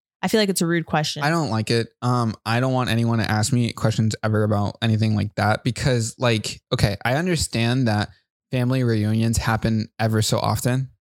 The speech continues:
Speaker 2: It's every couple months.
Speaker 1: Mm-hmm.
Speaker 2: And so, like, but it's always the same people that ask the same questions.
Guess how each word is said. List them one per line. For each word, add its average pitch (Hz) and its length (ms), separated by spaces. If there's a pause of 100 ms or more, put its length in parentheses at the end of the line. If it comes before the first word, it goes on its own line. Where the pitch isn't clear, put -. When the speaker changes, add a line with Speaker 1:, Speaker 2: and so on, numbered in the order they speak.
Speaker 2:
It's 117 100
every 120 160
couple 127 240
months. 110 580
Speaker 1:
Mm-hmm. - 180 (240)
Speaker 2:
And 117 140
so, 120 140
like, 104 320 (440)
but 160 120
it's 160 100
always 208 200
the 214 80
same 135 320
people 117 300
that 101 100
ask 113 180
the - 60
same 107 220
questions. 110 520